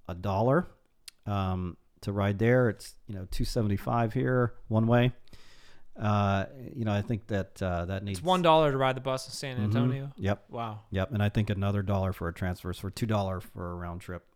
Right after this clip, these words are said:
Speaker 2: Uh-huh.
Speaker 1: ride. Where here it's, is that five fifty?
Speaker 2: Sure.
Speaker 1: You know, just little things like that. You know, and it's like, "Oh, that's not that much," but it, what if you do it every day?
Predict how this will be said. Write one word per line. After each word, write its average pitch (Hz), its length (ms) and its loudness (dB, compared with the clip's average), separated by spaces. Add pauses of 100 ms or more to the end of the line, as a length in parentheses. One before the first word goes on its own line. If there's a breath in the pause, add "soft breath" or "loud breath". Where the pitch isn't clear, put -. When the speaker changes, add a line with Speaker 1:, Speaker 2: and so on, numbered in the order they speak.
(200)
Speaker 2:
Uh-huh. 123 220 -4 (160)
Speaker 1:
ride. 87 400 -2
Where 98 180 -4
here 95 180 0
it's, - 280 -8 (1200)
is 87 80 -10
that 85 120 -6
five 92 200 -2
fifty? 98 400 -4 (1000 loud breath)
Speaker 2:
Sure. - 260 -10
Speaker 1:
You 185 40 12
know, 202 40 10
just 247 180 4
little 233 120 8
things 131 260 6
like 113 160 6
that. 110 240 6
You 123 80 8
know, 139 100 12
and 131 100 12
it's 135 180 6
like, 160 140 10
"Oh, 131 260 8
that's 147 200 4
not 127 140 0
that 95 120 -2
much," 87 320 -6
but 113 120 2
it, 113 140 0 (420)
what 127 180 4
if 131 60 4
you 135 60 2
do 139 100 8
it 135 40 8
every 117 160 8
day? 95 260 2